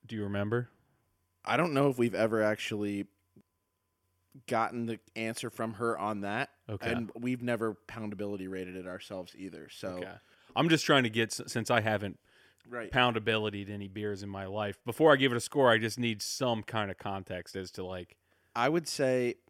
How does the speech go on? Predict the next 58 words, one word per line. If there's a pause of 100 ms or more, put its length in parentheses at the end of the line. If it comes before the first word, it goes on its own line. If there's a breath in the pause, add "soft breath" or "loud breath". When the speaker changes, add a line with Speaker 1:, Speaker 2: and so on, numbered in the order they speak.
Speaker 2:
so (540)
Speaker 1:
What's,
what
Speaker 2:
we
had
Speaker 1:
have
Speaker 2:
a,
Speaker 1:
you
scored?
Speaker 2:
so
Speaker 1:
A
Speaker 2:
we
Speaker 1:
natty?
Speaker 2:
had
a,
we
had
a
stout (560)
last
week (100)
that
was,
like, (440)
thirteen
something
percent. (280 soft breath)
I
gave
it
a
zero
poundability
because (160)
Speaker 1:
<laughs>
Speaker 2:
I'm
having
one
and
I'm
full
as
hell
and
I'm
probably
going
to
sleep.
You
know
what
I
mean?
It's
one
of
those.